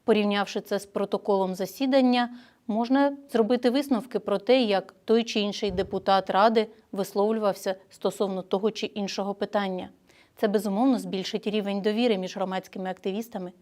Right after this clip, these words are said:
та органами державної влади. Витяг зі статті п'ятдесят дев'ятої Закону України про місцеве самоврядування в Україні.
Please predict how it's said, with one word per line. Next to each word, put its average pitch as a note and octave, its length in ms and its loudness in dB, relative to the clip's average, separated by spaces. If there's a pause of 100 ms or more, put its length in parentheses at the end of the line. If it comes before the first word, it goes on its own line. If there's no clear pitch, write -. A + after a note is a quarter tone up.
(120)
та G3 160 -2 (100)
органами G3 440 -2
державної F#3 480 -6
влади. F3+ 340 -8 (840)
Витяг A#3+ 420 2
зі G#3+ 160 -2
статті A3 460 -2
п'ятдесят G#3+ 640 2
дев'ятої G3 720 -2 (200)
Закону G3 560 -4
України G#3 600 0 (140)
про G#3 120 -2
місцеве G3+ 480 -2
самоврядування F#3 880 -4
в F3+ 60 -6
Україні. F#3 640 -6